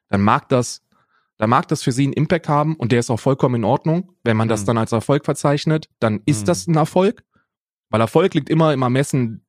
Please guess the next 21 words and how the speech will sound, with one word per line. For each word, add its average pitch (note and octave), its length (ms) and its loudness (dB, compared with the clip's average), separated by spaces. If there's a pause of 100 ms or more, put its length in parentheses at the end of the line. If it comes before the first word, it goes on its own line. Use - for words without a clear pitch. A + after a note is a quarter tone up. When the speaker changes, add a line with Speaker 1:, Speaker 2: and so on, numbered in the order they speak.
(100)
Speaker 1:
des, C3 220 0
der C#3 160 2
Person, B2+ 400 0
die A#2+ 120 -2
sich A2+ 220 -6
die A#2 240 0 (220)
Ziele D#3+ 320 2
setzt. A#2 400 -4 (1000)
Und A#2+ 260 -2
wenn, G3 260 0
wenn D3 180 0
die C#3+ 100 -2
Frontpage G3+ 440 0
dafür E3 280 0
genutzt A#2+ 540 -2
wird, G2+ 320 -2 (720)
um A#2 200 -4
solche D3 380 0
Erfolge B2+ 440 0
zu A#2+ 160 -2
erzielen, A2+ 580 -2